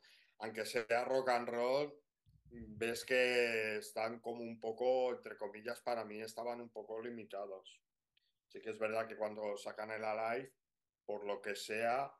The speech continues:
eh, meten un buen chupinazo, porque ese directo realmente marca un antes y un después de la banda. Bueno, evidentemente yo cuando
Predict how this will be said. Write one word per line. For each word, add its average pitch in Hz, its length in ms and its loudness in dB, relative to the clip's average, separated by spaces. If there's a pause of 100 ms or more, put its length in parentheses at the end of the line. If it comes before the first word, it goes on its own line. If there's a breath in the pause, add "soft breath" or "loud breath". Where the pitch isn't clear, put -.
(440)
eh, 107 460 2
meten 107 340 0
un 110 480 -4
buen 107 260 0
chupinazo, 104 680 -6
porque 95 260 -6
ese 101 240 -6
directo 107 800 -4 (460)
realmente 101 680 -2
marca 104 360 -2
un 104 140 -2
antes 98 380 -4
y - 20 -6
un 98 80 -8
después 95 380 -8
de 101 100 -8
la 98 80 -6
banda. 92 500 -10 (600)
Bueno, 101 320 -4
evidentemente 107 920 -2
yo 110 280 4
cuando 110 720 2